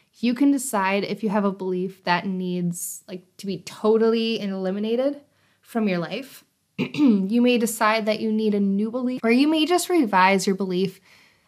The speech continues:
and think about it differently. So in my example, I believe that that thought that I'm not doing enough isn't true. Um, so I know that I am doing enough. Therefore,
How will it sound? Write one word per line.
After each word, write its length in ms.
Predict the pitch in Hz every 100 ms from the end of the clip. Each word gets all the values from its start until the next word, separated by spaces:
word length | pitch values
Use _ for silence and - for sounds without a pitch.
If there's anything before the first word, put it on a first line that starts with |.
| _
and 360 | 233 202 208 - -
think 180 | 359 -
about 260 | 220 -
it 140 | - -
differently. 540 | - - - - 220 _ _ _ _
So 180 | - 262
in 140 | 247
my 160 | 262 277
example, 1000 | 339 269 226 214 214 226 220 208 69 - _ _ _ _ _ _
I 180 | 220 226
believe 500 | 311 294 233 214 196
that 320 | 185 170 185
that 240 | 190 - -
thought 680 | - 202 190 165 - - -
that 160 | 196 196
I'm 200 | 196 196
not 160 | 180
doing 260 | 175 202 190
enough 260 | 185 175 -
isn't 320 | 214 202 -
true. 500 | - - 202 - - _ _ _ _ _ _ _ _ _ _ _ _ _
Um, 640 | 233 220 208 202 196 185 - _ _ _ _ - -
so 500 | - 269 247 226 -
I 180 | - 320
know 680 | 311 277 240 254 311 214 - -
that 140 | 226
I 260 | 220 254 262 -
am 420 | 294 330 330 262
doing 340 | 220 208 202
enough. 560 | 190 - - - - _ _ 214
Therefore, 840 | 233 262 262 - 220 214 214 220